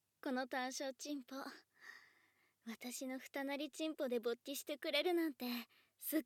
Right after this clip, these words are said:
ごく嬉しいよ。変態なお兄ちゃんの単小チンポ、とっても大好き。ねえ、お兄ちゃん、私のチンポと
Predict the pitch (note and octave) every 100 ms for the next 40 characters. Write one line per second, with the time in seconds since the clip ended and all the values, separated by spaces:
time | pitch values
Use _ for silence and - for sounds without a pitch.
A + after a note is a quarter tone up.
0 | _ F4+ - F#4 C#4 C#4 - F4+ C#4+ A#3
1 | D4 - _ _ _ _ _ _ _ _
2 | _ _ _ _ B3 A#3 A#3+ B3 B3 B3
3 | A#3+ B3 C4+ - C#4+ C4 A#3 C4 B3+ -
4 | C4+ C4+ - D4 - - C#4 - _ _
5 | _ _ C#4 A#3+ _ _ _ - D4+ D#4
6 | D4+ D#4+ E4 F#4+ - - C#4+ C4+ - _
7 | _ _ - - - - - _ _ _
8 | _ _ _ - - - - - _ A#3+
9 | A#3+ - _ _ - - - A3+ A#3 A#3+
10 | A#3+ - G#3+ G#3+ - _ _ _ _ _
11 | _ _ _ _ A3 A3+ B3+ B3 C4+ C4+
12 | - C#4+ C#4+ A#3